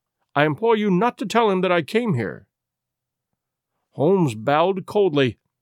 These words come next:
and motioned the lady to a chair. "Your ladyship places me in a very delicate position.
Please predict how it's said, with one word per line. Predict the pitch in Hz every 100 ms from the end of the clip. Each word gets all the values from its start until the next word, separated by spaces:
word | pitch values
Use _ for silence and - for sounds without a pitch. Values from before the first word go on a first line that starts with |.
| _
and | 139 123
motioned | 196 208 220
the | 202
lady | 185 185 151
to | 165
a | 143
chair. | - 160 117 78 - _ _ _ _ _ _ _ _ _ _ _ _ _ _ _ _ _ _ _ _ -
"Your | 110 113
ladyship | 147 214 156 180 151 -
places | 190 202 170 127
me | 170 202
in |
a | 156
very | 131 214 233
delicate | 170 208 190 180 139
position. | 143 139 233 - -